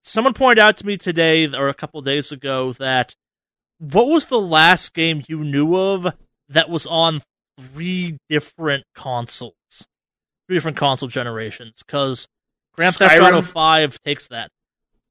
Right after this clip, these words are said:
Speaker 1: Did Skyrim make
Speaker 2: Skyrim.
Speaker 1: three different console generations?
Speaker 2: I mean, if you count, like, the Samsung fridge and all the other stuff they've
Speaker 1: No,
Speaker 2: done,
Speaker 1: I
Speaker 2: I'm
Speaker 1: don't.
Speaker 2: sure
Speaker 1: I'm,
Speaker 2: it's
Speaker 1: I'm saying, like,
Speaker 2: <laughs>
Speaker 1: it was on the three sixty, it was on the Xbox Series X, and it's, or the Xbone, but it's not on the most recent one.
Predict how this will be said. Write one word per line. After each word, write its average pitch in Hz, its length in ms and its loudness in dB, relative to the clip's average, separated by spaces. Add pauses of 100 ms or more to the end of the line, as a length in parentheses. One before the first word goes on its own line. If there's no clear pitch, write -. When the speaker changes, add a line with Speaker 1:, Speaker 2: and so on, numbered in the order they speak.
(720)
Speaker 1:
Did 269 140 -2
Skyrim 311 440 2
make 311 120 2
Speaker 2:
Skyrim. 285 60 -10
Speaker 1:
three 294 140 -4
different 294 320 -8
console 294 320 -2
generations? 294 800 -4 (480)
Speaker 2:
I 202 60 4
mean, 196 280 0
if 180 180 -2
you 190 100 -4
count, 202 300 4
like, 180 140 -2
the 175 60 0
Samsung 180 600 2
fridge 196 500 2
and 180 100 0
all 170 120 0
the 170 100 0
other 170 160 0
stuff 202 240 -2
they've 208 100 0
Speaker 1:
No, 196 140 10
Speaker 2:
done, - 100 8
Speaker 1:
I 160 40 8
Speaker 2:
I'm 165 60 8
Speaker 1:
don't. 175 240 8
Speaker 2:
sure - 60 2
Speaker 1:
I'm, 160 140 4
Speaker 2:
it's 175 140 0
Speaker 1:
I'm 185 100 2
saying, 180 380 4
like, 160 320 4
Speaker 2:
<laughs> - 0 -
Speaker 1:
it 175 600 0
was 180 140 2
on 208 160 6
the 233 80 -6
three 240 220 -6
sixty, - 420 -2
it 185 80 0
was 151 100 -6
on 170 200 2
the 180 60 0
Xbox 165 420 -2
Series 156 440 -8
X, 131 320 -4
and 143 100 -12
it's, 139 120 -16
or 135 160 -8
the 135 120 -2
Xbone, 131 580 -4 (360)
but 151 60 -8
it's 147 160 -8
not 160 160 4
on 160 80 2
the 156 60 -2
most 147 200 0
recent 143 300 -6
one. 117 300 -8